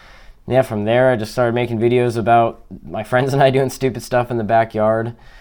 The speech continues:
and also making videos about,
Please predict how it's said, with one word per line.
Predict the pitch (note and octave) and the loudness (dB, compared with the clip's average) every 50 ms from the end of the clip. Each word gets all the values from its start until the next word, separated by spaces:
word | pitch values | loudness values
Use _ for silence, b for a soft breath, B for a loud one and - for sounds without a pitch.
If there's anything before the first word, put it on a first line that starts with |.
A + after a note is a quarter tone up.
| b b b b - | b b b b -12
and | - G#2 G#2+ A2 A2 A2 A2 A2 A2 G#2+ G#2 G#2 G#2 G#2 G2+ - - - - - - | -8 -4 -4 -2 -2 -2 0 0 0 -2 -2 -2 -4 -4 -6 -8 -10 -16 -20 -12 -6
also | G2 A2+ A2+ - - A#2 | -4 -4 -4 -4 -4 -6
making | A2+ A2+ A2 G#2 A2 A2 G#2+ G#2+ G2 | -6 -6 -6 -6 -6 -6 -4 -4 -4
videos | A2+ A2+ A2+ A2+ A2 G#2+ G#2 | -4 -2 -2 -2 -2 -4 -4
about, | A2 G2+ G#2+ G#2+ F2 D#2+ - | -2 0 2 0 0 -2 -6